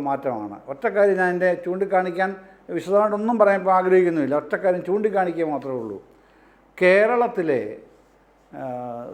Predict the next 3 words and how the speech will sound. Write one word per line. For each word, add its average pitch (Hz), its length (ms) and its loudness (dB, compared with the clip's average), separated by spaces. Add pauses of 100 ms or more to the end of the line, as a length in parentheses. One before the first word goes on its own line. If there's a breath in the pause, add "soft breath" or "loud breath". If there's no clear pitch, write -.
(140)
സർക്കാർ 180 380 2 (180)
ജീവനക്കാർക്കും 156 680 0 (120)
അധ്യാപകർക്കും 147 760 0